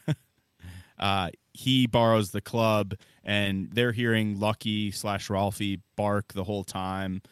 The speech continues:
Uh, they're setting up the boat. They're yelling at him, you know, "Ralphie, Lucky, stop, stop. What are you doing?" Like, they, they're just, like, l-, basically the whole time this dog, like Jake said, is just being an annoyance.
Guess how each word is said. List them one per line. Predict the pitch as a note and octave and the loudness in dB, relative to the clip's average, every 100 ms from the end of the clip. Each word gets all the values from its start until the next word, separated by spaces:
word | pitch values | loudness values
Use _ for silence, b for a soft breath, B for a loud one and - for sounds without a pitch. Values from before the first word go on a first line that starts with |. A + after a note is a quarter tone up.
| B B - | B B -8
Uh, | F#2 | -6
they're | G2 G#2 | -4 -4
setting | - G2 F#2+ | -2 -2 -4
up | - | -6
the | |
boat. | E2+ G2 G2+ - | -4 0 0 -2
They're | F#2 | -4
yelling | F2+ G2+ G2+ G2+ | -2 -2 -2 -2
at | G2 G2 | -2 -2
him, | G2 G2 G2 G2 | -4 -4 -8 -8
you | F#2 | -8
know, | E2+ | -4
"Ralphie, | F#2+ G2 G2+ F#2+ | -2 -2 -2 -6
Lucky, | F#2+ F#2 G2 F#2 | -6 -6 -8 -10
stop, | - F#2 G2 F#2+ - _ b b | -6 -4 -2 -2 -6 _ b b
stop. | - G#2 G2+ G2+ G2 | -8 -4 -4 -4 -6
What | F2+ | -6
are | |
you | F2 | -4
doing?" | G#2 G#2 G#2 F#2+ b b b | -4 -2 -4 -6 b b b
Like, | F#2+ F2 | -8 -6
they, | G2 F#2+ - | -4 -6 -8
they're | G2+ G2 | -6 -4
just, | F#2 - | -4 -6
like, | F#2 F2 _ _ _ _ _ - | -8 -8 _ _ _ _ _ -20
l-, | G2+ F#2+ | -18 -4
basically | A#2+ C#3 - B2 | 0 0 0 -2
the | G#2+ | 0
whole | G#2 A2 | 0 0
time | - G2+ G2 | 0 -2 -2
this | F2+ - | -4 -2
dog, | G2 F#2+ E2 - | -2 -2 -4 -8
like | G2 - | -8 -6
Jake | G2 F2+ | -6 -6
said, | - F#2 E2+ | -6 -6 -6
is | F#2 F2+ | -10 -8
just | F2+ - _ _ - G#2 | -10 -12 _ _ -16 -4
being | A2 G2+ G2 | -2 0 -2
an | F#2 | -4
annoyance. | F#2 F#2 F2+ F2+ F#2 - | -4 -6 -6 -8 -10 -14